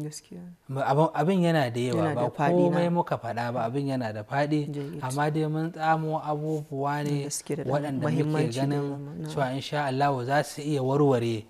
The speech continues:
Speaker 1: Gaskiya.
Speaker 2: wasu matsaloli na
Speaker 1: Jayyid.
Speaker 2: kurkusa.
Speaker 1: Na.
Speaker 2: Na'am, amma akwai hukunci tsakanin cewa an samu matsala akan sadaki ya, ya kamata a yi.
Speaker 1: Jayyid.
Speaker 2: To, wannan kenan.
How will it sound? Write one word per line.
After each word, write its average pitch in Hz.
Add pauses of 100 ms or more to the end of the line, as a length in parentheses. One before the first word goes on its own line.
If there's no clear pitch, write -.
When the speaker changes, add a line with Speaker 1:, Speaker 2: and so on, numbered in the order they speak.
Speaker 1:
Gaskiya. 151
Speaker 2:
wasu 131
matsaloli 131
na 131
Speaker 1:
Jayyid. 151
Speaker 2:
kurkusa. 120
Speaker 1:
Na. 143 (240)
Speaker 2:
Na'am, 123
amma 131
akwai 147
hukunci 165
tsakanin 131
cewa 123
an 143
samu 120
matsala 123 (460)
akan 120 (160)
sadaki 127
ya, 113
ya 127
kamata 117
a -
yi. 101 (240)
Speaker 1:
Jayyid. 151
Speaker 2:
To, 165
wannan 185
kenan. 107